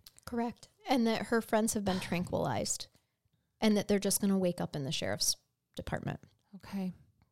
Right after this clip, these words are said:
Speaker 1: Yeah. This, do you understand now why it took me so long
Speaker 2: I
Speaker 1: to
Speaker 2: do.
Speaker 1: put this together and
Speaker 2: I
Speaker 1: why I
Speaker 2: do.
Speaker 1: wanted to do it so good? Oh, so
Speaker 2: I'm, I'm, I'm speechless and, and literally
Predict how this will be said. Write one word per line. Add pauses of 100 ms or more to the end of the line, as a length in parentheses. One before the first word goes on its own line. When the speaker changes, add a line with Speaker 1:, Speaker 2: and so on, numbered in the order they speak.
(100)
Speaker 1:
Yeah. (400)
This,
do
you
understand
now
why
it
took
me
so
long
Speaker 2:
I
Speaker 1:
to
Speaker 2:
do.
Speaker 1:
put
this
together
and
Speaker 2:
I
Speaker 1:
why
I
Speaker 2:
do.
Speaker 1:
wanted
to
do
it
so
good? (1400)
Oh,
so
Speaker 2:
I'm,
I'm,
I'm
speechless
and,
and
literally